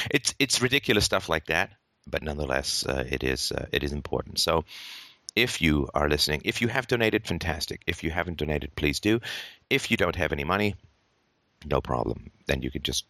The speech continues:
you know, share the show and, and share the love, uh, with the rest of the world. That would be fantastic. And, uh, oh yeah, Dan, uh, the Dan Carlin talk. Let me tell you something. So when I had, um,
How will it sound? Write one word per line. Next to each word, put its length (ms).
you 120
know, 80
share 300
the 100
show 420
and, 220
and 180
share 220
the 120
love, 300
uh, 60
with 120
the 80
rest 200
of 60
the 60
world. 280
That 140
would 140
be 180
fantastic. 1500
And, 460
uh, 240
oh 100
yeah, 200
Dan, 220
uh, 180
the 120
Dan 200
Carlin 460
talk. 220
Let 80
me 80
tell 180
you 60
something. 300
So 300
when 200
I 180
had, 480
um, 420